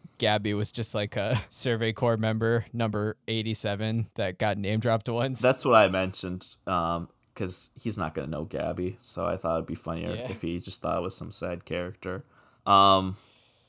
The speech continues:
Speaker 2: oh, it's also kinda funny how conflicts with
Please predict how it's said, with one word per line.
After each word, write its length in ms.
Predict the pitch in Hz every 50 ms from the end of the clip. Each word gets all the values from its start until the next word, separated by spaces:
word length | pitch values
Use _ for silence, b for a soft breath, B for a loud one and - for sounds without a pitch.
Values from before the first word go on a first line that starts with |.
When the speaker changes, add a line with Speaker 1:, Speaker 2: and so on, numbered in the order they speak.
| b - b b b b
Speaker 2:
oh, 180 | - 135 131 113
it's 100 | 107 -
also 240 | 151 175 - - 233
kinda 260 | 233 170 147 131 107
funny 320 | - - 110 110 110 98 95
how 400 | 98 92 90 90 90 90 - - _ _ _ _ _ -
conflicts 720 | - - 110 110 107 110 - 135 131 127 - - - - -
with 200 | 107 101 95